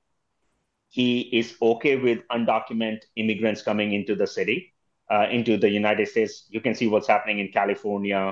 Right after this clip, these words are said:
you know, Texas, New York City is, is the worst right now with that. So, so that's where I can see, you know, some people don't like it. I mean,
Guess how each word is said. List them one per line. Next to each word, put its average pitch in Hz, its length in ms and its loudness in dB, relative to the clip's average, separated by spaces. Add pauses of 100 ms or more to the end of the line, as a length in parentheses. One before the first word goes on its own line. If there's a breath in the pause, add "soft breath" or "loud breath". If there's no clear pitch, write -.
(540)
you 101 100 -2
know, 98 220 2
Texas, 98 800 0 (120)
New 117 180 2
York 113 120 0
City 101 260 0 (100)
is, 92 60 -8 (160)
is 95 140 -10
the 98 200 0
worst 98 280 0
right 87 160 -4
now 98 180 -2 (540)
with 101 160 0
that. 95 180 2 (460)
So, 143 500 2 (320)
so 139 160 2
that's 143 340 2
where 156 160 4
I 135 80 4
can 131 200 -2
see, 139 240 -2 (120)
you 117 60 2
know, 113 380 -2
some 131 340 -2
people 123 640 2 (680)
don't 117 240 -2
like 107 260 2
it. 101 180 -4
I 123 40 0
mean, 117 280 -2